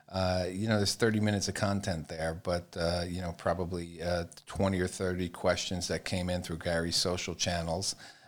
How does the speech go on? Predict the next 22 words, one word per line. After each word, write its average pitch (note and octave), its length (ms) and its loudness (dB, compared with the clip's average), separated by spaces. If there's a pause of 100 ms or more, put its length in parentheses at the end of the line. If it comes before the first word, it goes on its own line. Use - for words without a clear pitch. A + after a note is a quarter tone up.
(140)
Uh, F2 260 4
but F2+ 220 -6
it's - 160 -6
actually, F2+ 500 0
it's G2 160 -2
actually F#2 320 0
worth, E2+ 600 -4
uh, E2 320 2 (400)
uh, D#2+ 320 2 (200)
you - 240 -8
know, E2+ 260 -16
a-, F2 220 -2
absorbing F2+ 440 -2
that D#2+ 160 0
content E2 400 -2
because E2 220 -6
I D#2+ 60 0
think F2 180 -6
there's E2 180 -18
real E2 280 -8
value E2+ 400 0
there. D#2+ 320 -4